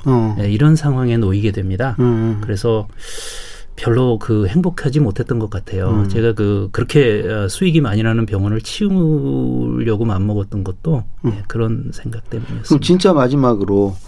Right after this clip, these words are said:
Speaker 2: 네.
Speaker 1: 그 번역만 아니고 본인
Speaker 2: 네.
Speaker 1: 책을 쓰실 생각은 없으십니까?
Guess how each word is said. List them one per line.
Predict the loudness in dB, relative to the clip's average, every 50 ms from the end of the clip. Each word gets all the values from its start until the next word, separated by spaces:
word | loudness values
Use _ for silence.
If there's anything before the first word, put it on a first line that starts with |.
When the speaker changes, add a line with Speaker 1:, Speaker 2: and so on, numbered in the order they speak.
| -8
Speaker 2:
네. | -6 -6 -6 -8 -10 -12 -8 0
Speaker 1:
그 | 2 2 2 2
번역만 | 4 4 4 4 6 6 4 4 4 2 -2 -6 -8 -8 -4 0 2 2 4 4 2
아니고 | 2 4 4 4 4 4 4 2 2 4 4 2 2 0 -4 -6 -10 -4
본인 | 0 2 4 4 6 4
Speaker 2:
네. | 2
Speaker 1:
책을 | 2 0 0 2 2 4 4 4 2 0 -2
쓰실 | -4 -6 -4 -4 -2 -2 -2 -2
생각은 | -2 -2 -2 -2 -2 -2 -2 -2 -2 -4
없으십니까? | -4 -6 -6 -8 -8 -6 -6 -4 -4 -6 -6